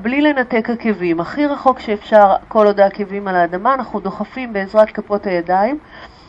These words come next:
את משקל הגוף אחורה. וכלב מביט מטה ככה בפיסוק גדול.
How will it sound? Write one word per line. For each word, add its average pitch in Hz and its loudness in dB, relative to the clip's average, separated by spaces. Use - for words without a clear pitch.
את 196 -18
משקל 220 4
הגוף 214 -2
אחורה. 180 -2
וכלב 240 -2
מביט 220 -2
מטה 214 2
ככה 208 -4
בפיסוק 196 -8
גדול. 202 0